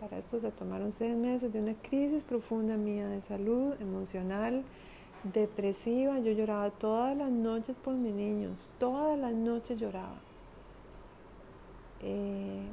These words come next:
porque yo sabía lo importante que para ellos, ellos estaban esperando. Yo dejé los pasaportes diplomáticos con el papá, listo todo, las institutrices, las muchachas listas para viajar, todo estaba listo. Las visas,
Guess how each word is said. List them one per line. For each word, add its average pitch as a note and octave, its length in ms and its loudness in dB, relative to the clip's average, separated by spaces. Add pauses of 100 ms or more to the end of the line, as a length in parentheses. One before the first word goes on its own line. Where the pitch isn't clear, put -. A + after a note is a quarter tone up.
(120)
porque G#3+ 240 2
yo A3 140 6
sabía A3+ 480 6
lo G3+ 80 2
importante G3 580 -4
que G3 120 -4
para G3 280 -2
ellos, G3 320 -2
ellos G3+ 240 -2
estaban A3 300 -4
esperando. G3+ 600 0
Yo G3+ 180 0
dejé G#3 120 2
los A3 140 0
pasaportes G#3+ 540 -2
diplomáticos G#3 680 -4
con A3 140 -4
el A3 60 -4
papá, G#3+ 400 -6 (120)
listo A3+ 420 -2
todo, A3+ 380 0
las G#3 200 0
institutrices, A3+ 800 2
las G#3+ 240 -2 (360)
muchachas A#3 480 4
listas A#3+ 280 0
para A#3 240 0
viajar, A3 280 0
todo B3+ 160 2
estaba B3+ 280 0
listo. B3 340 -4 (1040)
Las G3+ 200 0
visas, A#3+ 540 0